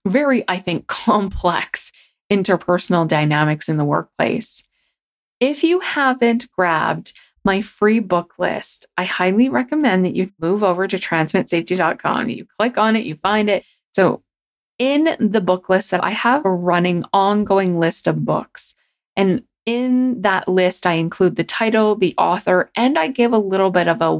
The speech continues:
why this book is good for a health and safety professional to read.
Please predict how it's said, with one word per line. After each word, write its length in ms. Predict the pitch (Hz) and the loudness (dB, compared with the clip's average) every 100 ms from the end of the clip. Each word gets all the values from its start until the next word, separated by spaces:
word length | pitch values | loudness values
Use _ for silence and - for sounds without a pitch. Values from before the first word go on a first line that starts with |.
| 160 | -4
why 360 | 180 180 214 | -2 0 2
this 260 | 269 269 - | 2 0 -2
book 320 | 175 180 185 | 0 0 0
is 160 | 175 156 | -2 -2
good 260 | - - | 0 0
for 160 | - 175 | 0 -4
a 40 | |
health 260 | 170 165 165 | -2 -4 -2
and 120 | 170 | -4
safety 300 | 165 156 165 | -2 -2 -2
professional 540 | - 170 - - - - | -6 -4 -6 -2 -2 0
to 160 | - | 0
read. 320 | - - 247 | 0 0 -2